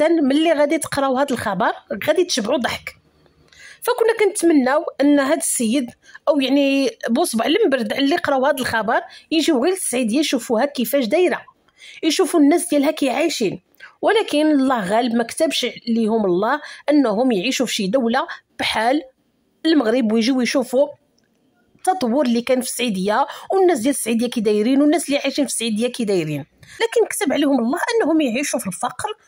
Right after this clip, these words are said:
لا ما كيديروا الطوابير على الزيت والسكر. فهما ديك الحاله اللي كيعيشوها كيبغيو يصوروا ويوهموا الشعب الجزائري بلي ديك الحاله ديالهم راها احسن من الحاله اللي عايشينها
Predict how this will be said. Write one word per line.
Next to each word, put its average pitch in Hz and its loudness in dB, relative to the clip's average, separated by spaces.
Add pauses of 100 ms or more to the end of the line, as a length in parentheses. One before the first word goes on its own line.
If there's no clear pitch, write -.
(120)
لا 349 2
ما 226 0 (220)
كيديروا 311 0
الطوابير 262 0
على 190 -2
الزيت 233 -6
والسكر. - -8 (520)
فهما 415 2
ديك 311 -6
الحاله 302 0
اللي 294 2
كيعيشوها 240 -2
كيبغيو 311 0 (460)
يصوروا 277 0 (220)
ويوهموا 277 2
الشعب 262 -2
الجزائري 240 0
بلي 226 0
ديك 349 -6
الحاله 240 -2
ديالهم 214 0 (380)
راها 233 -2
احسن 294 0
من 262 4
الحاله 247 0 (240)
اللي 262 2
عايشينها 247 0